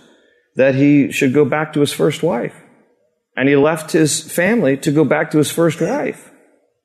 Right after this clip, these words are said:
And, um, you talk about, you know, there's hurt all, all, all over the place. You're divorcing your first wife, you're hurting her,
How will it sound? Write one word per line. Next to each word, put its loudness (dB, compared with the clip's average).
And, 2
um, 0
you 2
talk 0
about, 0
you 0
know, 2
there's 0
hurt 0
all, -2
all, 0
all 4
over 4
the 4
place. -6
You're 2
divorcing 4
your 2
first 2
wife, 0
you're 2
hurting 2
her, 2